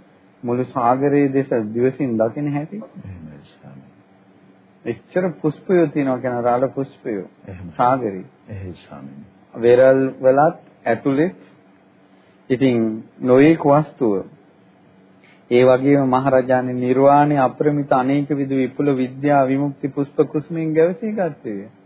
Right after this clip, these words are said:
Speaker 1: මහරජාණනි, ඔය සමුද්‍රයේ ඔය උපමාව නිවනට සම්බන්ධ කරලා කියන්න පුළුවන්.
Speaker 2: එහෙමයි ස්වාමීනි.
Speaker 1: ඊට පස්සේ කියන නාගසේනයන් වහන්සේ මේ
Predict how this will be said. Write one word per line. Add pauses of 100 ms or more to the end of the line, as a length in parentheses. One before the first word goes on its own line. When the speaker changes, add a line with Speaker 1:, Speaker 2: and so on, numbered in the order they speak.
(1400)
Speaker 1:
මහරජාණනි, (420)
ඔය
සමුද්‍රයේ
ඔය
උපමාව
නිවනට (420)
සම්බන්ධ
කරලා
කියන්න
පුළුවන්. (600)
Speaker 2:
එහෙමයි
ස්වාමීනි. (560)
Speaker 1:
ඊට
පස්සේ
කියන
නාගසේනයන්
වහන්සේ
මේ